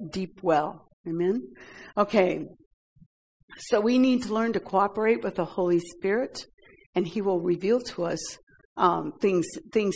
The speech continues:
to come. He'll lead us and guide us into all truth.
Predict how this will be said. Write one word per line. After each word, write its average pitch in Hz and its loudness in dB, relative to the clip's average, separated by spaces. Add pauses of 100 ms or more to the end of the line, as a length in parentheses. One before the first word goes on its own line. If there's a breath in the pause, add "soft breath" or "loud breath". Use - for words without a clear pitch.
to 180 -4
come. 208 -2 (280 loud breath)
He'll 202 2
lead 196 0
us 202 -4
and 175 2
guide 185 2
us 180 -6
into 175 0
all 165 -4
truth. 247 -6